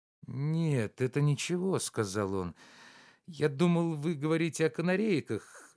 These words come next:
Они с утра начинают трещать». «Мы их вынесем», — отвечал Иван Матвеевич. «И это ничего», — заметил Обломов, «но мне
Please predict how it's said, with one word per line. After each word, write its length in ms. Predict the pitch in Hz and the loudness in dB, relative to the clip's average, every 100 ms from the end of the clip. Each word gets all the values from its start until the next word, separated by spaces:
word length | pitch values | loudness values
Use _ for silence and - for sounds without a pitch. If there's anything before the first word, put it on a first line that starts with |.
| - | -4
Они 360 | 147 185 208 165 | 2 4 4 2
с 120 | - | -4
утра 260 | 147 175 160 | -2 0 2
начинают 580 | 151 - 160 151 139 - | 0 -2 -2 -2 -2 -4
трещать». 560 | 147 160 - 196 180 - | -2 -2 0 0 0 -2
«Мы 160 | 190 226 | 2 4
их 100 | - | 4
вынесем», — 420 | 202 185 185 160 - _ _ _ | 2 4 2 0 -6 _ _ _
отвечал 480 | 135 147 143 - 151 | -8 -6 -6 -2 0
Иван 160 | 147 147 | 2 0
Матвеевич. 460 | 143 143 139 - - _ _ _ _ _ _ _ 175 | 0 -2 -4 -6 -20 _ _ _ _ _ _ _ -2
«И 120 | 185 | 2
это 220 | 214 208 | 2 4
ничего», — 760 | 170 170 - - 170 156 131 92 | 4 4 0 -4 -2 0 2 0
заметил 500 | 85 113 113 - 113 | 0 0 0 0 0
Обломов, 480 | 113 123 101 95 - _ _ _ | 0 0 0 -2 -8 _ _ _
«но 200 | 127 156 | 0 2
мне 400 | 165 180 190 | 4 6 4